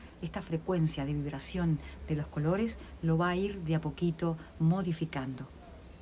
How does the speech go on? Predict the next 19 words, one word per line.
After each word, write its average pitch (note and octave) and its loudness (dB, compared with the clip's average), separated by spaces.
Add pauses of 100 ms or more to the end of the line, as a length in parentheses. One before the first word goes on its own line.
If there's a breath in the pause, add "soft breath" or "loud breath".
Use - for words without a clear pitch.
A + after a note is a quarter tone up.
(220 loud breath)
Viste - 2
que G3+ -6
con, F3+ -2
vístete E3+ -2
con E3 2
colores D#3+ 2
porque D3 -2
los C#3+ -2
colores F#3+ 0 (320 loud breath)
hacen F3 -2 (260 loud breath)
que F3 0
todo B3+ 4
lo D#3 4
que D#3 -2
está E3+ -2
a D#3+ 2
tu E3 -2
alrededor D3 -2 (500 loud breath)
funcione F3 2